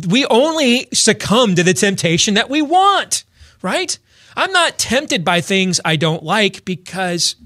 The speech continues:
now stay with me, this is gonna be really technical psychoanalysis here. Deep, probing,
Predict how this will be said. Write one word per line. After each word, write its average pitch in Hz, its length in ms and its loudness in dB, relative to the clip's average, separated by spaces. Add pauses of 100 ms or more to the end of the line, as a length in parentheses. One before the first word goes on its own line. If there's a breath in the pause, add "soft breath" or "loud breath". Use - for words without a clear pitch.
now 120 100 -6
stay 156 240 -2
with 208 200 0
me, 113 200 -4 (340 loud breath)
this 165 160 0
is - 60 0
gonna 175 160 2
be 139 100 0
really 175 540 4
technical 175 500 -2
psychoanalysis 131 960 -2
here. 110 260 -10
Deep, 208 400 0 (320 loud breath)
probing, 190 840 0